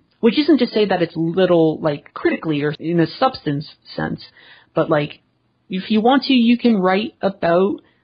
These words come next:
the crosshairs in Titanfall two. If you want to focus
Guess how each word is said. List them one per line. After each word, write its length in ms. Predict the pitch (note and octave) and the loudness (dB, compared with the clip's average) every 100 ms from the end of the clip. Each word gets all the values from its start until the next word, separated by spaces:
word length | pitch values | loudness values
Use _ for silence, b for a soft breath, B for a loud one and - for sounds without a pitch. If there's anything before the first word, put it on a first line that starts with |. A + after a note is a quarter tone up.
| _ - | _ -6
the 120 | F#3+ | -6
crosshairs 920 | - D3 D3 D3+ - E3 F3 F#3+ - - | -4 -4 -4 -4 -4 0 0 -2 -6 -4
in 260 | E3+ F3+ F#3+ | 0 2 0
Titanfall 640 | - D#3+ G3 G3+ A#3 A#3 | 0 -2 -2 -2 -4 -4
two. 300 | C4+ A#3+ D#3 - | -2 0 0 -2
If 220 | D3 E3+ | -4 -4
you 80 | D#3+ | -2
want 280 | E3+ G3 | 0 -2
to 180 | - G#3 | -2 -4
focus 540 | G3 G3+ G3 G#3 G3+ | 0 -2 0 -2 -4